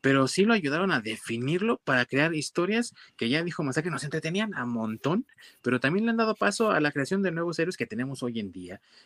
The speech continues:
que, pues, son ya muy diferentes, ¿no? Eh, son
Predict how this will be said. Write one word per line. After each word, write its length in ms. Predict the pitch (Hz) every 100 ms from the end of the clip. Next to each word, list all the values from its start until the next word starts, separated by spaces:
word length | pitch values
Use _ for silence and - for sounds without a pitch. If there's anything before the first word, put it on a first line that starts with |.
| _
que, 440 | - 107 107 104 101 _ _
pues, 180 | 370 381
son 760 | 277 262 277 285 285 269 269 269
ya 180 | - 123
muy 200 | 113 110
diferentes, 580 | - 120 110 120 185
¿no? 420 | 139 143 98 98 -
Eh, 300 | 92 90 82
son 320 | - 147 165